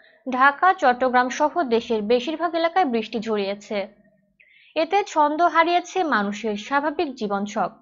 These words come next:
সারা দেশেই হয়েছে গুড়ি গুড়ি বৃষ্টি। পশ্চিমবঙ্গে আঘাত হেনেছে দুর্বলভাবে। অবশেষে লঘুচাপ গুরুত্বহীন হয়ে পড়ায়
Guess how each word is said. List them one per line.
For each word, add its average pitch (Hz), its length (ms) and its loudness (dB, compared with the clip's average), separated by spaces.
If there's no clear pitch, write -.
সারা 214 320 2
দেশেই 202 400 -2
হয়েছে 330 460 0
গুড়ি 269 300 0
গুড়ি 285 260 -2
বৃষ্টি। 196 480 -6
পশ্চিমবঙ্গে 381 760 2
আঘাত 262 440 0
হেনেছে 330 420 -4
দুর্বলভাবে। 208 640 0
অবশেষে 240 480 0
লঘুচাপ 311 500 2
গুরুত্বহীন 262 580 -2
হয়ে 302 200 -2
পড়ায় 254 420 2